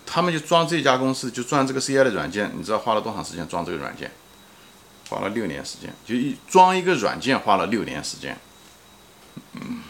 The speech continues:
都没装上去。但是就是这样的顾客也不敢放开。你看看这个，一个顾客的这个粘度有多大，花了六年时间装一个软件要装六年时间，到现在装不下，顾客还不敢换别的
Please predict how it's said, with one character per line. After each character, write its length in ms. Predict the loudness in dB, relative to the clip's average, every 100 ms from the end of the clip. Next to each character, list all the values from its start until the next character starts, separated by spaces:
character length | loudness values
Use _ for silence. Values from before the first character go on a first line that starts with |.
| -20 -20 -8
都 80 | 2
没 100 | 2
装 200 | 4 2
上 100 | 2
去。 140 | 0 -4 -4 -20 -20 -20 -20 -20 -20 -20 -20 -20 -4
但 160 | 0 0
是 220 | 0 -6 -6
就 140 | -6
是 80 | -6
这 100 | 0
样 120 | 0
的 40 | -2
顾 140 | -6
客 140 | -8 -6
也 60 |
不 60 | -6
敢 160 | -8
放 200 | -4 -6
开。 160 | -4 -10 -12 -16
你 120 | -14 -12
看 240 | -6 -6 -4
看 160 | -6
这 100 | -6
个， 160 | -6 -8 -10 -20 -20 -20 -8
一 100 | -4
个 100 | -4
顾 220 | -4 -8
客 160 | -6 -6
的 80 | -6
这 80 |
个 80 | -6 -4
粘 260 | 0 2 2
度 160 | -2
有 160 | -8 -8
多 200 | -4 -6
大， 100 | -6 -16 -20 -20 -20 0
花 180 | 4
了 120 | 6 6
六 180 | 2
年 180 | 2 0
时 160 | -2 -4
间 220 | -4 -4 2
装 280 | 4 6
一 60 | 6
个 120 | 2
软 240 | 2 0 0
件 180 | 0
要 100 | 0
装 260 | 0 -2 -2
六 120 | -2
年 180 | -4 -6
时 140 | -8
间， 120 | -8 -2
到 140 | -2
现 140 | 0
在 100 | -2 -4 -8 -6
装 220 | 0 2
不 60 | 2
下， 160 | -2 -4 -10 -20 -20 -12 -10 -4
顾 160 | -4
客 160 | 0 -2
还 120 | -2
不 80 | -2
敢 160 | -2 -6
换 220 | -4 -4 -6 -20 -20 -20 -14
别 120 | -6
的 100 | -6